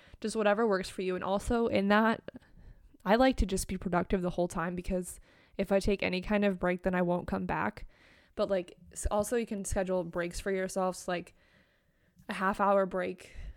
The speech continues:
for every two hours of homework that you do or something like that.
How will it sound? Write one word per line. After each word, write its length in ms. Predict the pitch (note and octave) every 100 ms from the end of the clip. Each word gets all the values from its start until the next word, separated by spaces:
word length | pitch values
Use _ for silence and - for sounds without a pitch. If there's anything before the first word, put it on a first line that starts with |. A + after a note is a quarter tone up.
| -
for 240 | - G3
every 400 | - F3+ F#3+ F#3+
two 280 | F#3 - G#3
hours 460 | F#3+ F#3 F#3+ F#3 F#3
of 120 | F3
homework 320 | F#3+ F#3+ F#3
that 140 | -
you 100 | F#3+
do 160 | F#3+ F#3+
or 80 | F#3
something 460 | F#3+ F#3+ F#3+ F#3+
like 240 | G3 G3 -
that. 300 | G#2 G#2+